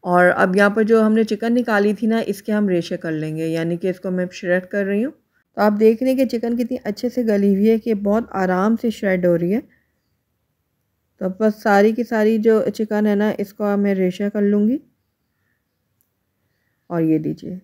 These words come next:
सारी चिकन को मैंने रेशा कर दिया। अब इसको मैं एक तरफ रख देती हूँ और यहाँ पर अब मैंने दोबारा से एक पतीली ले ली और इसके अंदर मैं ऐड कर दूँगी टू टेबलस्पून ऑयल। आप चाहें तो बटर का भी इस्तेमाल कर सकते हैं। उसके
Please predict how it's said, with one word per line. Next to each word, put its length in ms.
सारी 180
चिकन 300
को 80
मैंने 260
रेशा 280
कर 180
दिया। 260
अब 100
इसको 180
मैं 140
एक 120
तरफ 300
रख 100
देती 280
हूँ 80
और 60
यहाँ 180
पर 120
अब 100
मैंने 260
दोबारा 420
से 140
एक 80
पतीली 400
ले 160
ली 120
और 120
इसके 180
अंदर 180
मैं 140
ऐड 140
कर 180
दूँगी 280
टू 120
टेबलस्पून 720
ऑयल। 260
आप 260
चाहें 220
तो 80
बटर 280
का 120
भी 60
इस्तेमाल 420
कर 140
सकते 280
हैं। 80
उसके 160